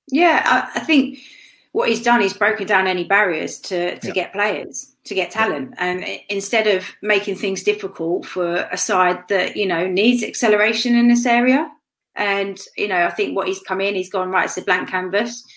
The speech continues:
Speaker 1: No one's in until you play yourself in. Um, and you've got to earn your right when you're in there." And I think, you know, that naturally will be-, breed competitiveness, that will make players, um, work hard, want to come in in best form,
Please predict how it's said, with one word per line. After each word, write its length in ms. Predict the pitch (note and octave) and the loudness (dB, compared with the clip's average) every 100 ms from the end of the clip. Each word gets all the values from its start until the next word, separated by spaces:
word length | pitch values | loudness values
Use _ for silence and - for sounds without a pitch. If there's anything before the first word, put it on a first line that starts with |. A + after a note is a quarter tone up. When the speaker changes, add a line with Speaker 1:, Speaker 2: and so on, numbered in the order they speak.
| - - _ _ G#3+ | -20 -20 _ _ 0
Speaker 1:
No 180 | A3 | 2
one's 240 | G3+ G3 F#3+ | 4 2 2
in 340 | G3+ C#4 C#4+ - | 6 4 4 -4
until 260 | F3+ G3 | -2 0
you 80 | G3 | 0
play 200 | G3 G3 | 2 2
yourself 400 | G3 G#3 G3 - | 2 2 -2 0
in. 360 | G3+ C4 D4 - - - - _ | 4 6 4 -2 -20 -20 -20 _
Um, 500 | - G3 G3 G3 G3+ F#3 | -2 0 2 0 -2 -2
and 340 | - G3+ G3+ G3 | 2 2 0 -4
you've 140 | G3+ | -2
got 160 | G#3+ G3 | 2 2
to 60 | - - _ _ _ _ - | 0 -10 _ _ _ _ 0
earn 180 | G3+ G3+ | 2 2
your 100 | G3 | 4
right 220 | G#3 - | 4 4
when 140 | G#3 | 0
you're 120 | G3+ | 0
in 140 | A3 C#4 | 4 6
there." 180 | D3 D#3 | 4 0
And 120 | F3 | -4
I 40 | |
think, 320 | A3 G#3+ F3 | -4 -2 -2
you 60 | F#3 | -2
know, 180 | F3 F3 | -2 -2
that 360 | G3 A3 - - - | 2 2 2 -2 -4
naturally 580 | G#3+ F#3 - - G3+ F#3+ | 0 0 0 -2 2 4
will 200 | F3+ E3+ | 4 0
be-, 180 | F3+ - - | -4 -6 0
breed 380 | G3+ F3+ F3 F3 _ | 2 4 4 0 _
competitiveness, 880 | - E3+ A#3 A3+ - A3+ G#3+ G#3+ - | -14 -4 -2 -2 -4 -2 0 0 0
that 160 | F3+ F3 | -2 0
will 80 | F3+ | 0
make 280 | F3+ - | 0 -2
players, 480 | - F3+ F3+ F3 - - - - - | -2 2 4 2 0 -10 -20 -20 -4
um, 260 | E3+ E3+ - | 0 0 2
work 260 | F#3 D#3+ - | 4 4 4
hard, 520 | A3+ G#3+ G#3+ G#3+ A3 - _ _ - | 4 6 8 6 4 -4 _ _ -2
want 180 | F#3+ | -2
to 120 | F3+ - | 0 -2
come 160 | G3+ | 0
in 240 | F#3+ F#3 F3+ | 2 0 -2
in 280 | F3+ F3 | -4 -4
best 300 | E3+ F#3+ - | 0 0 -2
form, 580 | - A3+ G#3+ G#3 G3+ G3+ | -2 2 4 4 2 -4